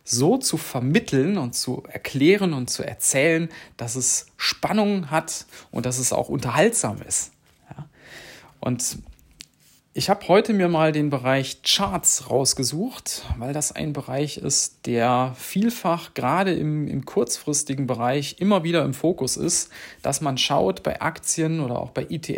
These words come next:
Fs, wie verläuft denn der Chart? Gibt es dort Trends zu erkennen? Gibt es Unterstützungen, die man beachten muss oder Widerstände im Chart? Wo kann das Ganze möglicherweise hingehen?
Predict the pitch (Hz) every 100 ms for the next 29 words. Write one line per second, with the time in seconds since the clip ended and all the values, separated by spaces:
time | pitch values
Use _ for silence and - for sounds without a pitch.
0 | 151 - - - - - 127 214 247 220
1 | 160 165 170 - 151 151 143 - 175 180
2 | - - - - - - 156 156 156 -
3 | 160 156 - 143 165 175 - - - 143
4 | - 127 127 120 147 151 147 156 160 160
5 | - - 214 220 - 160 151 135 135 131
6 | 127 - 143 - 151 135 131 - 135 127
7 | 151 220 139 - 131 123 139 202 247 -
8 | - - 160 175 - 131 139 220 - -
9 | - - - 131 175 208 - 175 160 -
10 | 151 - 147 160 196 170 - 131 143 143
11 | 139 185 196 120 127 185 233